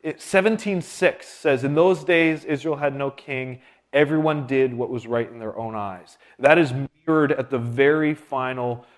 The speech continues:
verse of the book. And in between, there's a couple times where it's mentioned again, "In those days, Israel had no king.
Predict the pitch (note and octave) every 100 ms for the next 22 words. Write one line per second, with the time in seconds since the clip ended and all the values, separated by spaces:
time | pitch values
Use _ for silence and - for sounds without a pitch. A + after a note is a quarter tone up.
0 | _ - A#2+ A#2+ A#2+ - A#2+ A2 A2 A2
1 | A2 G#2 - _ _ _ _ _ _ _
2 | _ _ C#3+ D3 E3 E3 - E3+ E3 C#3
3 | B2+ B2+ - D3 D3 D3 C#3 B2 A#2+ A#2+
4 | B2+ C#3 C#3 C3+ C3 C3 G#2+ A2 A#2 C3
5 | D3 D3 C3 B2+ G#2+ - A#2+ A2+ B2 A#2
6 | A#2+ A#2 A2+ - A2